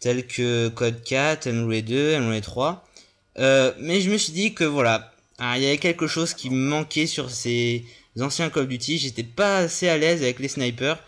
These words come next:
donc je prenais pas tellement mon pied. Euh, donc c'est pour ça que, bah, j'ai décidé, j'ai décidé de faire un petit comeback, euh, sur B O deux. Euh, et puis en plus, bon, vu qu'il y a le nouveau pack qui va sortir le vingt-sept août,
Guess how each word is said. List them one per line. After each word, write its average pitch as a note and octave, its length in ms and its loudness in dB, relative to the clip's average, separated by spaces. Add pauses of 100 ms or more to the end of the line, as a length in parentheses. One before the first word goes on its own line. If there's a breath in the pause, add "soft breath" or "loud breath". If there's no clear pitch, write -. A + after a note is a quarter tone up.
(300 loud breath)
donc C3 160 -2
je - 80 -14
prenais B2+ 260 -2
pas D#3 160 0
tellement D#3+ 300 0
mon B2+ 180 0
pied. C3+ 400 -4 (560 soft breath)
Euh, B2+ 140 4
donc E3+ 200 0
c'est F#3 120 0
pour D#3 160 -6
ça G3 160 2
que, C#3 300 0
bah, A2+ 140 -2
j'ai B2+ 120 -2
décidé, D#3 420 0
j'ai A#2+ 160 -4
décidé D3+ 320 0
de E3+ 60 -2
faire D#3 200 -2
un A#2+ 120 -2
petit C#3+ 160 -10
comeback, C3+ 560 -2 (420 soft breath)
euh, A#2 460 2
sur D3 220 -6
B D#3 80 0
O D3+ 160 4
deux. B2 300 0 (580 soft breath)
Euh, C3+ 180 6
et C#3+ 140 4
puis E3 140 -2
en F3 120 2
plus, G#3+ 320 -4
bon, D3+ 320 -2
vu C3 160 -6
qu'il D#3+ 160 0
y - 0 -
a D#3+ 40 4
le E3 60 2
nouveau D3+ 220 -2
pack F3 240 -2
qui - 140 -6
va B2+ 120 0
sortir D3 440 -2
le C3 100 2
vingt-sept D3 420 -2
août, F#3+ 280 -6